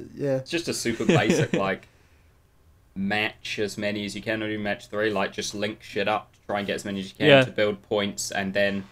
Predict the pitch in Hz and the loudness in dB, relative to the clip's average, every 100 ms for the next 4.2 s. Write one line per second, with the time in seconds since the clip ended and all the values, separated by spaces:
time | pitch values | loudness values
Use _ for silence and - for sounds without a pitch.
0 | - - _ - - 110 - 104 101 98 | -20 -20 _ -10 -2 -2 0 0 0 -2
1 | - 95 107 107 104 - - - 101 98 | -12 -6 0 0 -2 -10 -10 -6 -6 -4
2 | 107 - 98 - 107 104 98 101 104 104 | -6 -6 -8 -6 -6 -4 -4 -2 0 0
3 | 113 123 110 92 95 98 104 104 101 120 | 0 0 -2 -4 -8 -6 -2 -2 0 0
4 | 131 - | 0 -4